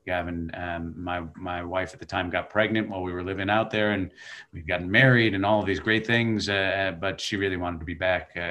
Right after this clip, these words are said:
in the U S. And, uh, fortunately enough, uh, the, the repatriation opportunity happened that, uh,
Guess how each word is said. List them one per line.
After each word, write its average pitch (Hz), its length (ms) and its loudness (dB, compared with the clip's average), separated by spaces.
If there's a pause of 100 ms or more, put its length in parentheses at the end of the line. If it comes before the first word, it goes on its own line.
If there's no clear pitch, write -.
(140)
in 90 60 -6
the 92 80 -4
U 98 160 0
S. 107 480 2
And, 87 340 -6
uh, 87 260 -2 (680)
fortunately 104 580 -2
enough, 101 540 0
uh, 90 500 -2
the, 87 480 -6
the 92 120 -4
repatriation 101 800 0
opportunity 95 600 -2
happened 95 440 -2
that, 90 200 -6 (120)
uh, 90 300 -6